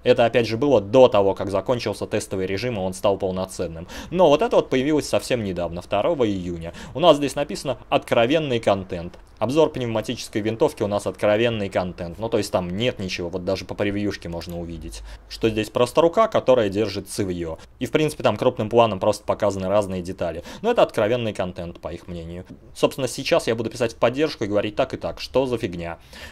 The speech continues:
Вот. И второй канал, который у меня есть, исторический, она опубликована шестого сентября, но на самом деле я её недавно редактировал. Когда адаптировал её для Пульса,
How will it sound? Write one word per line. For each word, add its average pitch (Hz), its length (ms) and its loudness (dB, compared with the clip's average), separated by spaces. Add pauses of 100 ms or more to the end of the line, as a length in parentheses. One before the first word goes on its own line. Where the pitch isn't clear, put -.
Вот. 107 320 0
И 208 220 -6
второй 123 340 6
канал, 98 300 -2
который 123 320 -2
у - 20 -8
меня 170 120 -2
есть, 226 300 -6
исторический, 139 680 -2 (200)
она 151 220 2
опубликована 117 560 2
шестого 123 400 4
сентября, 190 540 0
но 135 100 2
на 139 140 2
самом 160 240 0
деле 139 200 0
я 127 120 4
её 127 120 2
недавно 117 360 4
редактировал. 101 760 0
Когда 120 240 2
адаптировал 110 600 2
её 127 180 0
для 131 200 0
Пульса, 247 420 -2